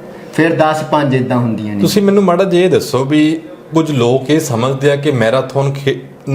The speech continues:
Speaker 2: ਦੇ ਵਿੱਚ ਪਾਰਟੀਸਪੇਟ ਕਰਨਾ ਮਤਲਬ ਆਪਣੇ ਚੌਵੀ ਘੰਟਿਆਂ ਦੇ ਵਿੱਚ ਬੰਦਾ ਕਹਿੰਦਾ ਬਾਰਾਂ ਘੰਟੇ ਘਰੇ ਆ, ਸੌਂ ਗਏ ਤੇ ਘਰੇ ਰਹਿ ਗਏ, ਜਿਹੜੇ ਬਾਕੀ ਦੇ ਬਾਰਾਂ ਘੰਟੇ ਹੈਗੇ ਆ,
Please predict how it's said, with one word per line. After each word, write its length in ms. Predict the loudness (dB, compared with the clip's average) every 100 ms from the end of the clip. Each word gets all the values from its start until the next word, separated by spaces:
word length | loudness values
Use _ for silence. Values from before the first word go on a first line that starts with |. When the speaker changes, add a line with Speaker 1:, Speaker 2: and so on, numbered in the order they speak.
| 2
Speaker 2:
ਦੇ 100 | 2
ਵਿੱਚ 220 | 2 0 -2
ਪਾਰਟੀਸਪੇਟ 760 | 0 0 -2 -6 -2 -2 -2
ਕਰਨਾ 440 | -2 -2 -2 -4 -8 -16 -20 -12 -4
ਮਤਲਬ 340 | -2 2 2 4 2 2 -2 -2
ਆਪਣੇ 760 | -2 -2 -2 0 0 -2 -4 -10 -18 -12 0
ਚੌਵੀ 380 | 2 2 0 -2
ਘੰਟਿਆਂ 340 | -2 -2 -2
ਦੇ 100 | 0
ਵਿੱਚ 260 | 0 -2 -4
ਬੰਦਾ 280 | -4 -2 -2
ਕਹਿੰਦਾ 220 | -2 0
ਬਾਰਾਂ 320 | 0 0 0
ਘੰਟੇ 260 | -2 -2 -2
ਘਰੇ 280 | -2 -2
ਆ, 80 | -4
ਸੌਂ 260 | -2 -2 0
ਗਏ 180 | 0 0
ਤੇ 200 | 0 2
ਘਰੇ 100 | 0
ਰਹਿ 140 | -2
ਗਏ, 100 | -2
ਜਿਹੜੇ 220 | 0 0
ਬਾਕੀ 400 | 2 0 0 -2
ਦੇ 120 | 0
ਬਾਰਾਂ 280 | 2 2 0 -2
ਘੰਟੇ 260 | -2 0
ਹੈਗੇ 320 | 2 2 0
ਆ, 60 | -2